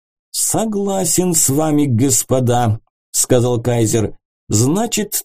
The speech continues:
так тому и быть. Армия будет готовить весеннее наступление в Италии – а флот продолжит держать этих проклятых островитян в их клетке. Спасибо всем вам и до свидания».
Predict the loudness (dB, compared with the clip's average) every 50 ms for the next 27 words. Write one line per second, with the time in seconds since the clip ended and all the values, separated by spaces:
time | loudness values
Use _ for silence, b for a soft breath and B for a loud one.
0 | -10 _ -2 0 0 0 -2 -6 -6 _ -2 0 0 0 -2 -4 -6 -6 -4 -2
1 | -2 -2 0 0 0 0 -2 -2 -4 -4 -4 -4 -6 -10 _ _ _ _ -2 -2
2 | 0 0 0 0 0 0 0 0 0 0 0 0 0 0 0 0 0 0 0 -2
3 | -2 0 2 2 2 2 0 0 0 0 0 0 0 0 0 0 0 0 0 0
4 | 0 0 -2 -2 -2 -2 -2 -2 -2 -2 0 0 0 2 0 0 0 0 0 0
5 | -2 -2 -2 -4 -2 0 0 0 0 -2 -4 b b b _ _ _ -4 0 0
6 | 0 0 0 0 0 0 0 0 -4 -8 -8 _ -4 -4 -2 -2 0 0 0 2
7 | 2 2 0 0 0 0 2 2 2 2 0 0 -2 -2 -6 -8 _ -2 -2 0
8 | 0 0 -2 -2 -4 _ -2 -2 -2 -2 -2 -2 -2 0 0 0 0 0 -2 0
9 | 0 -2 -2 -2 -2 -2 0 0 2 0 -2 -4 -4 -4 -2 -2 0 0 0 0
10 | 0 -2 -4 -4 -2 0 0 2 0 0 -4 -4 -2 -2 -2 -2 -4 -10 _ _
11 | _ _ _ _ _ _ _ _ -4 -2 0 0 -2 -2 0 0 2 2 0 0
12 | -2 0 0 0 0 0 0 2 2 2 2 2 0 0 0 0 0 -2 -2 -4
13 | -2 0 0 2 4 4 4 2 2 0 0 0 0 0 0 0 0 0 0 -2
14 | -2 -4 -6